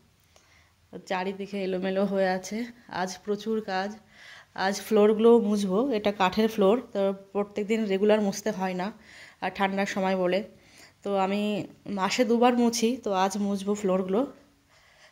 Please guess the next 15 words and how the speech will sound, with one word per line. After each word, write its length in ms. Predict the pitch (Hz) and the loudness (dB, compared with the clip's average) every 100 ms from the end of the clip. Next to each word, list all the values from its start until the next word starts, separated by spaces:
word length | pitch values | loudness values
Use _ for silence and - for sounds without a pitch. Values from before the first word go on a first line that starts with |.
| _ | _
তো 80 | 196 | -12
সবার 260 | 190 196 202 | -4 -2 0
আগে 180 | 208 202 | 2 0
আমি 160 | 214 | 0
কি 140 | 208 208 | -4 -6
খাবো 280 | 220 220 | 2 4
সেটা 280 | 247 226 214 | 4 2 -2
বানিয়ে 320 | 214 226 247 | 0 2 2
নিই। 200 | 240 233 233 _ _ _ _ _ _ _ _ _ - - - - - - _ - | 0 -2 -10 _ _ _ _ _ _ _ _ _ -20 -20 -20 -18 -18 -18 _ -4
এখানে 420 | 208 214 247 247 | -2 2 4 6
দেখুন 540 | 240 240 240 254 247 | 4 2 2 4 6
পাস্তা, 640 | 240 196 208 - 226 226 240 240 - - - - | 6 4 4 0 2 4 2 -2 -12 -20 -20 -10
এটা 240 | 190 190 | -8 -6
আমার 180 | 196 208 | -2 -2
হাজব্যান্ড 480 | 196 202 202 214 220 | -2 -2 0 -2 -2